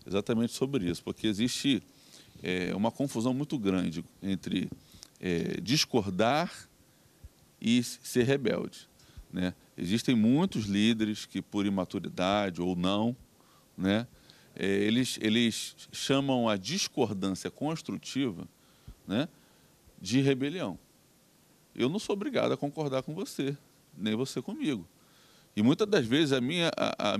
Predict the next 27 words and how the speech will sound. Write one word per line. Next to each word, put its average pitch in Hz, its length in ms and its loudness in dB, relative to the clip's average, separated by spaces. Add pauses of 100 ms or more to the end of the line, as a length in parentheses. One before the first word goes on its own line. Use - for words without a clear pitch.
o 113 100 0
minha, 139 240 2
a 95 200 0
minha 120 260 2
discordância 123 640 0
com 120 140 -2
você 104 260 -2
pode 175 300 -4
agregar, 226 600 0 (680)
né? 143 180 2
Como 139 320 0
uma 135 200 4
vez 160 180 4
eu, 190 180 6
eu 156 120 6
expliquei 151 440 2
aqui, 123 240 0
que - 180 -8
se - 120 0
a 196 40 2
gente 190 180 0
colocar 151 280 2
um 151 80 4
objeto 127 480 2
aqui 120 140 -4
no 120 140 2
meio, 95 320 -2